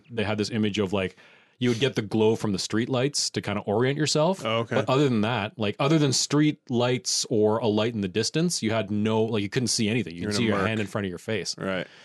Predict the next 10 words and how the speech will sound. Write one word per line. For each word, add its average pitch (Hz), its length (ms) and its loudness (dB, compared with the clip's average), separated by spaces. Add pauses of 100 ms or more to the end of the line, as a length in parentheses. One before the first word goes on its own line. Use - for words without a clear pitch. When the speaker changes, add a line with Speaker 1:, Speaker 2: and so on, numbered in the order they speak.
(640)
Speaker 1:
Like, 131 200 0
and, 160 180 0
and 156 200 4
that's 147 240 0
a 139 60 2
hundred 135 200 2
and 117 80 -2
forty 131 160 2
kilometers 113 340 0
away. 107 240 0